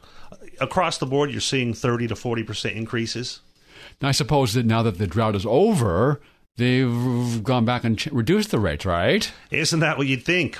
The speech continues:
Speaker 1: But, you know, never, never let a good emergency go to waste.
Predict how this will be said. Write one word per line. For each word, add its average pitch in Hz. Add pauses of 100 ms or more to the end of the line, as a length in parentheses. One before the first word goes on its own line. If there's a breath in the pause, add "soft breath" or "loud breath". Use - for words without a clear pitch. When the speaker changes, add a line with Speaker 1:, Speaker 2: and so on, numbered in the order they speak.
(100)
Speaker 1:
But, 117
you 123
know, 117
never, 139
never 143
let 135
a 123
good 127
emergency 123
go 123
to 117
waste. 147